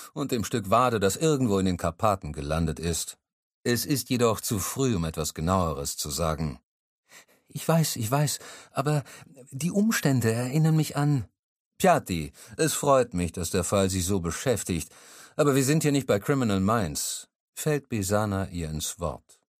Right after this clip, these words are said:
Nun gut, sie ist eine zwanzigjährige ohne Zukunftsaussichten, die in Kürze gefeuert wird,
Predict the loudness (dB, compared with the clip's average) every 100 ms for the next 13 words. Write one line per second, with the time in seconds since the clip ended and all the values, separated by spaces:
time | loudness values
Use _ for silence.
0 | _ _ _ _ 0 0 2 -2 -4 -12
1 | -14 _ _ -10 -8 -6 -6 -6 -6 -4
2 | -4 -4 -6 -6 -4 -2 -2 -2 -4 -2
3 | -2 -2 -6 -10 -8 -10 -8 -10 -8 -6
4 | -6 -6 -8 -8 -6 -6 -8 -12 -2 0
5 | 2 2 0 -4 0 2 2 0 0 -2